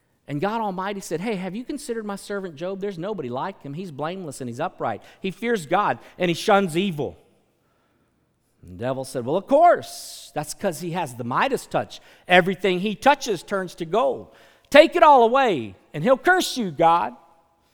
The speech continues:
And God said, "Okay. Go ahead, take it. Watch, watch." Job lost all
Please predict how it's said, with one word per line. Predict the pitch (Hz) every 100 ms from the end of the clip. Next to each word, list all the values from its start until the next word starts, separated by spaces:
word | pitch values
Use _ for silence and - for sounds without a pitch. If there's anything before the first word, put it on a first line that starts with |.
| _ _ _ _ _ _ _ _ _
And | 110 107
God | 123 120
said, | - 120 107 98 _ _ _
"Okay. | 175 - 165 175 _ _ _ _ _ _ _ _ _ _ _ _ _ _ _ _ _ _ _ _ _ _ _ _ _ _ -
Go | 123
ahead, | 135 110 92 _ _
take | - 117 110
it. | - _ _ _
Watch, | 98 104 - - - - _ _
watch." | 110 110 - - - - _ _ _ _ _ _ _ _ _ _ _ _ _ _ _ _ _ _ _ _ _ _ _ _ _ _ _ _ _ _ _ _
Job | - 127 151 98 90 78 _ _ _ _ _ _ _ _
lost | - 127 117 -
all | 120 120 98 87